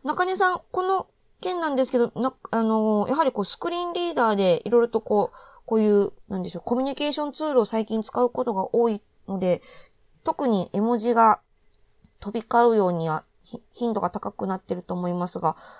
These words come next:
中根さんの方でもやっぱこう、絵文字の頻度が高くなってきたなっていう印象がありますか？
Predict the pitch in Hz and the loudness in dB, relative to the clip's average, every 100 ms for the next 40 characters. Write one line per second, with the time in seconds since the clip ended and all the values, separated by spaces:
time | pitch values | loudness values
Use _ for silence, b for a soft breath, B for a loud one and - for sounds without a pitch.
0 | B B _ - 247 330 339 349 339 339 | B B _ -10 -4 -2 -2 -4 -6 -8
1 | _ _ _ _ 311 349 320 285 220 - | _ _ _ _ -4 0 0 0 0 -2
2 | - 196 - _ 208 220 220 220 220 214 | -6 -6 -8 _ -2 -2 -2 0 0 0
3 | - b b 240 208 175 175 - 208 190 | -4 b b -2 -2 -4 -8 -10 -10 -6
4 | 196 - - 185 190 196 _ 185 170 165 | -6 -6 -8 -6 -6 -6 _ -6 -4 -4
5 | 160 - _ 190 190 196 185 185 196 190 | -6 -10 _ -6 -6 -6 -4 -4 -4 -4
6 | 208 214 - 214 | -6 -8 -6 -6